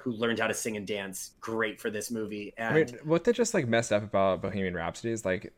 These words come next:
Speaker 2: they, like, Rami Malek was the right choice for that role. Like, he looks
Speaker 1: Mm-hmm.
Speaker 2: the role, and he could, it could have been great. It just wasn't written well, and it wasn't,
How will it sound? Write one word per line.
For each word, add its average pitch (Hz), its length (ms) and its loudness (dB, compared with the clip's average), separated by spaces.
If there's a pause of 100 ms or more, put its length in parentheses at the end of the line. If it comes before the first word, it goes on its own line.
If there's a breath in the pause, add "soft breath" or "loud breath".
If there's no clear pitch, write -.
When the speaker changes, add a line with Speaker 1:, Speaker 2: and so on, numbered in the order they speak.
(140)
Speaker 2:
they, 101 380 0
like, 98 280 -2
Rami 123 240 2
Malek 101 400 2
was 95 180 2
the 95 100 0
right 90 260 0
choice - 360 -4
for - 160 -2
that 82 220 0
role. - 280 -10 (120)
Like, 92 160 0
he 90 480 -2 (320)
looks - 240 6
Speaker 1:
Mm-hmm. - 60 -6
Speaker 2:
the 151 80 8
role, 101 560 4
and 95 180 0
he 95 140 -6
could, 123 400 4
it 107 100 -4
could 135 240 2
have 127 140 4
been 113 160 2
great. 80 340 -2
It 113 120 -2
just 127 220 -4
wasn't 92 460 2
written 85 340 -4
well, 65 340 -8 (340 soft breath)
and 98 120 4
it 104 80 2
wasn't, 101 540 4